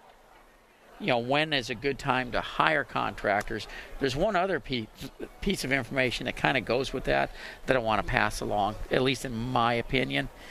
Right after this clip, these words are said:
Salespeople and who to avoid. You know, if a salesperson is in your home or business and the price is only good while they're there, don't do business with them. Real discount offers,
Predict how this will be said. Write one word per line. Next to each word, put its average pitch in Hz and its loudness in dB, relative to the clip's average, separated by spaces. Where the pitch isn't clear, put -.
Salespeople 156 0
and 95 -4
who 123 -4
to 120 -2
avoid. 85 -2
You 170 2
know, 185 2
if 151 -4
a 139 -2
salesperson 175 -2
is 113 -6
in 147 -6
your 135 -4
home 123 -2
or 110 -2
business 117 0
and 110 2
the 98 0
price 160 0
is 110 -6
only 143 0
good 123 2
while 123 2
they're 107 0
there, 113 2
don't 139 2
do 104 -2
business 92 -4
with 104 2
them. 113 0
Real 175 2
discount 180 -2
offers, 170 0